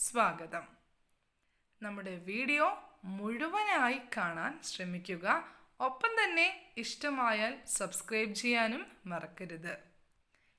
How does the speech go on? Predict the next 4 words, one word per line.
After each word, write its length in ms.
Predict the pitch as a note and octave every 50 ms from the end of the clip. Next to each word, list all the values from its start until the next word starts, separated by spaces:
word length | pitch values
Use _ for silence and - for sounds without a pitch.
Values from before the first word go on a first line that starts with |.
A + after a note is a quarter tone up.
| _ _ -
എന്താണ് 720 | F4 F#4+ G#4 A4 A#4+ B4+ B4 G4 C#4 A3+ G#3 F#3+ G3+ B3 - - - - - -
കർക്കടക 640 | C#4+ D#4 F4+ F#4+ - - - D4 B3 G#3+ G#3+ F#3 G#3+ C4 D#4+ F#4
മാസം? 400 | F4+ B3+ G#3 - - - - - - - - - _ _ _ _ _ _ _ _ _ _ _ _ _ -
കൊല്ലവർഷത്തിലെ 1000 | G4 G#4 G#4+ A4+ A#4+ B4+ B4+ A4+ A4 - - - - - - E4+ E4 D#4 E4